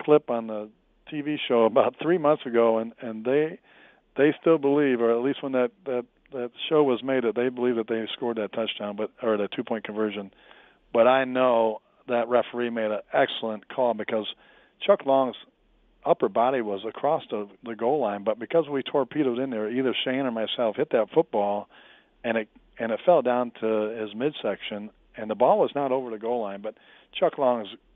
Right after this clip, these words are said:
you know, upper body was, but, uh, up to, you know, his chest and, and above was over, but the ball was not over. That was a great call by that, that referee, and, and that was a huge game for us. That was just a, um, you know, a, a very good, again,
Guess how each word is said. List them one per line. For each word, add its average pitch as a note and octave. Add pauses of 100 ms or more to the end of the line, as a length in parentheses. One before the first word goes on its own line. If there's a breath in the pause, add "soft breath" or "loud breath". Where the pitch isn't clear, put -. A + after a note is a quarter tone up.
(160)
you A#2+
know, G2
upper A#2
body B2+
was, F#2+
but, A2+
uh, A2
up A#2 (140)
to, B2+
you B2+
know, A2
his F#2+ (120)
chest C#3
and, G#2
and G#2+ (460 loud breath)
above C3+
was A#2
over, C3
but A2+
the A2
ball C3+
was A2
not A#2
over. A#2
That A2
was G#2+
a G#2+
great B2
call A#2+
by G#2
that, G2 (240)
that G#2
referee, G#2+
and, G2 (640 soft breath)
and A2+
that D#3
was B2+
a G2+ (120)
huge C3+
game A2
for G#2
us. F#2+
That A#2
was G#2+
just G#2+
a, -
um, F#2 (240)
you A#2
know, G2+ (100)
a, A2+
a -
very A#2
good, G#2+ (400)
again, G#2+